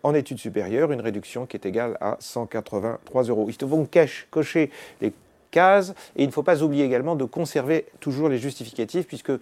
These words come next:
par la méthode digitale ou par Internet, vous devez conserver les pièces qu'on pourra vous demander à tout moment. Et depuis, euh, maintenant très longtemps, le législateur a autorisé les contribuables qui ont des dépenses en maison de retraite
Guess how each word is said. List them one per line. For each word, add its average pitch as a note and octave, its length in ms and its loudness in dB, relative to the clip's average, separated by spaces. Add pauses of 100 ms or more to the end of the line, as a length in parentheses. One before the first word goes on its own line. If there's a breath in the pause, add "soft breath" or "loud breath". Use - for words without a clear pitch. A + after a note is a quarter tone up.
(340 loud breath)
par D#3 140 6
la D3 80 4
méthode C#3 460 -2 (340 loud breath)
digitale A2+ 640 -4
ou G#2+ 120 -4
par A2 200 -4
Internet, A#2 500 -4 (320 loud breath)
vous A2 140 -4
devez C3 260 -2
conserver A2 380 -6
les F#2+ 80 -4
pièces C#3+ 220 -4
qu'on - 120 -10
pourra G#2 200 -6
vous G#2 100 -2
demander G#2 400 -2 (280 loud breath)
à A#2 100 -2
tout C3+ 120 -6
moment. A#2 240 -2 (540 loud breath)
Et C3+ 340 2
depuis, B2+ 720 -4
euh, A#2 220 0 (400)
maintenant G#2 340 -6
très C3+ 160 -2
longtemps, A#2 300 0
le F3 80 2
législateur B2 460 2
a G#2+ 80 6
autorisé C#3 440 2
les G#2+ 180 -2
contribuables A#2 580 -2
qui - 80 -14
ont G2 60 -6
des G2+ 100 -4
dépenses G#2 400 -8
en E2+ 160 -10
maison B2+ 260 -2
de A2+ 60 -2
retraite A2 480 -4